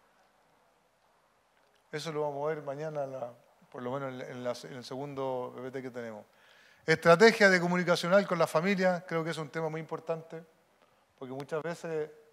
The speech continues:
no sé, hay equipos que tienen la, la disposición de parte de clubes,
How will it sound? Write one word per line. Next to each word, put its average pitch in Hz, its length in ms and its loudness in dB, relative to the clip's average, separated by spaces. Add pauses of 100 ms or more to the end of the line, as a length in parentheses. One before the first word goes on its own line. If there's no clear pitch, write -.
(140)
no 123 120 -16
sé, - 160 -8
hay 143 140 -2
equipos 151 320 -6
que 139 120 -10
tienen 139 380 -6
la, 107 600 0 (1040)
la 131 80 -2
disposición 139 440 -8
de 143 80 -6
parte 139 280 -4
de - 60 -8
clubes, 165 360 -4